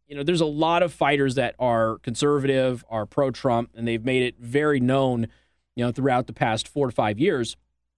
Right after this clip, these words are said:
And so a lot of the, the fight fans are in the same category. Uh, so if you missed it, 'cause I know that the, uh, the news didn't really show that. They showed all of the other celebrity entrances. I was watching some of the, uh, the montages of it. Like, "Oh, there's this celebrity coming in. There's this celebrity coming in." They didn't show Trump coming in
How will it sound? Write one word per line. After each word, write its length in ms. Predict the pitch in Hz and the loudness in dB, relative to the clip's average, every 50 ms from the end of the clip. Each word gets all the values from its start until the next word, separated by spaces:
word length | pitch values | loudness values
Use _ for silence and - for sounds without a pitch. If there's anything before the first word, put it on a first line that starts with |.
| _ _ _ _ _ _ _ _ _ | _ _ _ _ _ _ _ _ _
And 220 | - 135 139 127 | 0 0 0 2
so 340 | - - 165 151 143 143 139 - | 2 2 2 2 2 0 0 0
a 60 | - | 0
lot 320 | 151 156 160 175 180 190 196 | 2 2 2 2 2 2 2
of 160 | 180 156 139 | 2 0 2
the, 340 | 139 147 143 143 135 135 131 | 2 2 2 2 2 0 -2
the 140 | - 131 123 | -2 -2 -2
fight 320 | 113 - 160 127 135 123 | 0 0 0 0 0 -2
fans 480 | - - 202 196 185 156 143 135 135 131 - | 0 0 2 2 2 2 2 2 0 -2 0
are 200 | 147 147 139 135 | 0 0 2 2
in 120 | 135 135 135 | 2 0 0
the 60 | 123 | 0
same 280 | - 147 123 117 117 | -2 -2 -2 -2 -2
category. 600 | 107 - 139 127 127 127 117 110 107 104 98 87 _ _ _ _ _ _ _ _ _ | -2 0 0 2 0 0 -2 -6 -8 -16 -18 -20 _ _ _ _ _ _ _ _ _
Uh, 140 | 123 123 127 | -2 0 0
so 140 | 113 - 156 | 2 2 0
if 80 | 135 | 2
you 100 | 151 170 | 2 2
missed 340 | 170 208 247 254 - - - | 2 4 2 2 0 0 0
it, 200 | 196 170 160 156 | 0 0 0 2
'cause 220 | - 170 156 135 160 | 0 0 0 2 2
I 60 | 151 | 2
know 160 | 160 180 185 | 2 2 2
that 220 | 175 165 147 - | 2 0 -2 -2
the, 160 | _ 151 143 143 | _ 0 2 2
uh, 120 | 135 135 | 2 2
the 100 | 127 131 | 2 2
news 240 | 147 165 175 160 131 | 2 2 2 2 2
didn't 180 | 165 170 160 | 0 0 0
really 160 | 156 156 147 135 | 2 0 0 0
show 240 | - - 180 160 | 2 0 0 2
that. 160 | 147 143 135 135 | 2 0 2 2
They 80 | 190 | 0
showed 240 | 202 - 370 403 403 | 2 2 0 0 2
all 160 | 262 285 294 | 2 2 2
of 80 | 277 190 | 2 2
the 100 | 185 165 | 2 2
other 200 | 175 226 247 175 | 2 2 0 0
celebrity 440 | - - 175 147 143 131 123 127 120 | 0 0 2 2 0 0 0 0 0
entrances. 320 | 113 107 113 110 120 131 | 0 -2 -4 -8 -6 -2
I 40 | 151 | -2
was 100 | 151 143 | 0 0
watching 340 | 185 214 220 - - 185 160 | 2 0 0 0 0 -2 0
some 160 | - 208 190 | 0 2 0
of 60 | 175 | 2
the, 200 | 151 147 143 139 | 2 2 2 2
uh, 100 | 127 120 | 2 0
the 60 | 117 | 0
montages 440 | 120 139 147 156 135 143 127 117 107 | 0 0 0 0 0 0 0 0 -2
of 80 | 113 113 | -4 -4
it. 100 | 120 - _ _ _ _ _ | -6 -8 _ _ _ _ _
Like, 100 | - 233 294 | -4 0 2
"Oh, 240 | 359 381 381 349 | 2 2 2 0
there's 220 | 262 233 240 214 165 | 0 0 0 2 2
this 160 | 254 277 - | 2 0 2
celebrity 460 | - 269 247 233 226 226 196 202 202 | 2 2 2 2 2 2 0 0 -2
coming 340 | 165 - 214 196 190 180 175 | 0 0 0 2 2 2 2
in. 220 | 160 156 147 147 | 4 4 2 2
There's 160 | 156 160 160 160 | 2 0 0 0
this 180 | 190 277 - | 0 0 0
celebrity 380 | - 220 220 214 208 196 196 185 | 0 0 0 0 0 -2 -4 -6
coming 300 | - 196 190 175 165 160 | -4 -4 -2 0 0 0
in." 100 | 143 127 | 0 0
They 80 | 127 | 0
didn't 180 | 135 185 233 254 | -2 0 -2 -2
show 160 | - - 269 | -2 -2 -4
Trump 340 | 185 - - 190 190 - - | -4 0 -2 -2 -2 -2 -4
coming 220 | - 139 117 107 | -4 -4 -4 -4
in 160 | 98 92 82 | -6 -10 -14